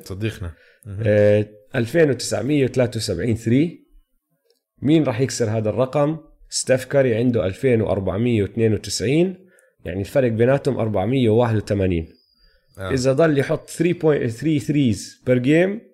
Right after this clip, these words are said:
Speaker 2: بعملها بموسمين.
Speaker 1: ليش ثري ثريز؟ هو بيسلخ خمسة. مين؟
Speaker 2: أنا بحكي لك، إذا عمل ثري ثريز بير جيم، بعملها
Speaker 1: مش هو
Speaker 2: بموسمين.
Speaker 1: عنده حتى في موسم، الموسم اللي فاز فيه ال إم في بي،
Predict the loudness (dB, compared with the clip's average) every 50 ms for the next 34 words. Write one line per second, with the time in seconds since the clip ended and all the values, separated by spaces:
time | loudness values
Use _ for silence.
0 | _ _ _ _ _ -14 -8 -4 -2 0 0 0 0 0 0 0 0 0 0 -2
1 | -4 -4 -4 -6 -6 -6 -4 -4 -4 -4 -4 -4 -2 -2 -2 -2 -4 -6 -6 -6
2 | -8 -8 -8 -8 -10 -12 -8 -6 -6 -6 -6 -4 -4 -4 -4 -4 -8 -12 -14 -14
3 | -12 -8 -4 -2 -2 -2 -2 -4 -4 -2 0 0 0 0 -2 -6 -12 -20 _ _
4 | 0 0 0 2 0 0 0 0 0 0 0 -2 -4 -2 -2 -2 -2 0 -2 -2
5 | -2 -2 -2 -2 -2 -2 0 0 -2 -2 -2 -2 -2 0 0 2 2 4 4 4
6 | 4 4 4 2 2 2 2 0 0 0 -4 -6 -6 -4 -4 -4 -2 -2 -2 0
7 | 0 0 0 -2 -4 -6 -6 -6 -4 -4 -4 -4 -2 -2 -4 -2 -2 -2 -2 -2
8 | -2 -2 -2 0 0 0 0 -2 0 0 2 2 2 0 0 0 0 0 0 0
9 | 0 2 2 4 4 4 2 0